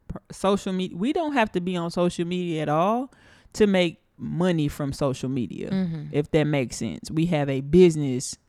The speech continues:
Speaker 1: that does its own thing. You know what I'm saying?
Speaker 2: Right, yeah.
Speaker 1: Um, we have newsletters and just ways to connect with people outside of social media. So sometimes when people confuse us as influencers or content,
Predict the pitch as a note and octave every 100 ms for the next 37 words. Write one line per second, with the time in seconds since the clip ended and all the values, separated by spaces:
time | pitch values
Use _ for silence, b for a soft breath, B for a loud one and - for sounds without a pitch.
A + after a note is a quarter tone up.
0 | _ _ _ - C#3+ C#3 F3 F3+ D#3+ F3
1 | D#3 C#3+ - C3+ - - F#3 E3+ G3+ G3+
2 | G#3 G#3+ G#3+ G#3+ A#3+ B3+ F3 D#3+ - -
3 | F3+ E3 E3 E3+ D#3+ E3+ F3+ F3+ D#3+ D3+
4 | D3+ D3 - _ _ _ _ _ _ _
5 | F#3+ A3 C4+ C4 A#3 E3+ D#3 D3 C3 G#2
6 | C#3+ - - D#3+ D3+ C#3 C3+ - E4 A#3+
7 | F#3 G3+ C4+ C#4 A#3+ G#3 F3+ F3 D#3+ F#3
8 | A3 G#3+ A#3+ A3 A3 - E3+ - F#3 E3+
9 | E3+ E3 E3 D#3 E3 F#3+ A3 B3+ B3+ B
10 | B B - A3 G#3 C#4+ D4+ D4+ C#4+ C4
11 | A3 A3+ G#3+ G#3+ F#3+ E3+ G3+ G3+ F#3 F3
12 | D#3 D3+ - F#3+ G#3+ G#3 G#3 G#3 G3 F#3+
13 | F#3 F3+ D#3+ C#3+ - F#3 F3+